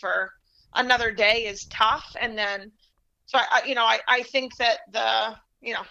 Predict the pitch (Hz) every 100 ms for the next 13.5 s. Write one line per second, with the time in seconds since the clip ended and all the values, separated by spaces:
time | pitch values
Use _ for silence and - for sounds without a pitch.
0 | - 269 269 240 202 196 240 285 262 269
1 | 247 214 226 226 226 208 202 220 - 214
2 | - 226 226 233 208 202 - 247 254 240
3 | 240 233 226 208 208 202 208 226 240 247
4 | 240 226 - _ - _ 277 262 220 254
5 | 269 247 233 220 214 294 294 294 285 254
6 | 208 226 220 214 233 214 214 220 196 196
7 | 214 196 - 202 196 196 220 285 285 269
8 | - 190 185 226 - - 226 214 240 214
9 | 208 196 214 - 208 190 - 254 277 277
10 | 269 220 214 226 220 202 - - - 254
11 | 247 240 226 - _ _ _ _ _ _
12 | - - 330 330 254 220 226 277 - _
13 | _ _ _ 233 233